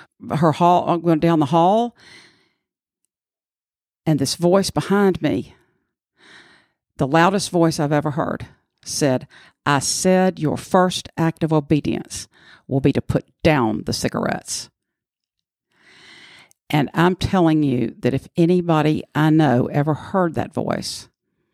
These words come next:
I looked around to see who it was behind me, and it was nobody there.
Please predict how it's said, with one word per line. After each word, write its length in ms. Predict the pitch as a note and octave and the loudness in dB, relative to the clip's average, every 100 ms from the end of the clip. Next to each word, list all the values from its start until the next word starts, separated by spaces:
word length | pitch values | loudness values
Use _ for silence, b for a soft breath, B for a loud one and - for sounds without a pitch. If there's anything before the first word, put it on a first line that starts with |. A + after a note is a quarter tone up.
| b b b b b b | b b b b b b
I 100 | G#3+ | 0
looked 260 | A3 - | 0 0
around 260 | D3 E3+ D3 | 0 2 2
to 60 | |
see 160 | C#3 E3 | 0 0
who 140 | D3 | 2
it 120 | C3+ - | 0 0
was 400 | B2+ G3+ - - | -4 -4 -6 -6
behind 400 | - E3 F3+ F3 | -2 2 2 2
me, 240 | G#1+ - _ b b b b b b b b | -4 -10 _ b b b b b b b b
and 180 | D3+ D3 | 2 2
it 120 | - | 0
was 220 | D3+ C#3+ | -2 0
nobody 360 | D3 C3+ A#2 A#2 | 0 2 0 0
there. 460 | D3+ D3+ - - | 0 0 -2 -10